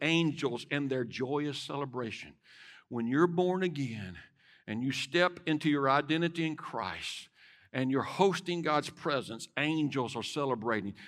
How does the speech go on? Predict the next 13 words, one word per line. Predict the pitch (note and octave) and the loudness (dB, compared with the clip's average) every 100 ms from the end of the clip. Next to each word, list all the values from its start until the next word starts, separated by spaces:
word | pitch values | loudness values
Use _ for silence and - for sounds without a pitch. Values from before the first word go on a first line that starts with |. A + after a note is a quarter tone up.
| - | -12
The | - | -2
ministering | C3 D#3 F3+ D#3+ - E3 | 2 4 2 0 0 -2
spirits | D3+ - F3 F3 | -2 2 4 4
all | D#3+ C#3+ D#3 | 4 4 4
around | C3+ B2+ D3 D3 C3+ | 2 2 2 2 0
you, | B2 | 0
they're | C3+ | 0
just | C3+ C3+ | 0 -2
waiting | C3 B2 D3+ E3+ E3+ D#3 D3 | -4 0 4 6 6 4 0
on | D3 C#3+ | -2 0
your | C#3+ D3+ D3 | 2 4 2
agreement, | B2+ A2 D3 E3 D3 B2 C3 - | 0 -2 0 2 2 -2 -6 -16
your | - C#3+ | 2 2